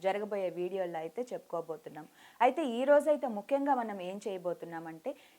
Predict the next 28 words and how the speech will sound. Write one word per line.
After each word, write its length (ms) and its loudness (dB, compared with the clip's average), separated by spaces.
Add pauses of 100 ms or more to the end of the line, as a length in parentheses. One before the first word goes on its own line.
(180)
ఇంటర్ 320 4
అయిపోయిన 380 -2 (300)
ఎంపీసీ 380 -2 (100)
విద్యార్థులు 580 0 (380)
వాళ్ళ 160 10 (480)
త-, 200 10 (120)
తర్వాత 300 6 (120)
ఫ్యూచర్ 360 0 (100)
ఏంటి, 240 -6 (280)
ఏం 100 2 (100)
చేస్తే 240 2 (100)
వాళ్ళ 240 4
ఫ్యూచర్లో 500 0 (380)
మంచి 280 2 (140)
జాబ్ 240 8 (100)
అవకాశాలు 560 2
అనేవి 340 -6 (260)
వాళ్ళని 340 2
వెతుక్కుంటూ 500 -4 (100)
వస్తాయన్న 480 -4 (120)
విషయాలైతే 520 2 (100)
ఈరోజు 300 -2
మనం 160 -8 (120)
ఈ 40 -10 (100)
వీడియోలో 480 -2
చర్చించుకోబోతున్నాం 1000 -8
అన్నమాట. 320 -8 (680)
ఈరోజు 300 8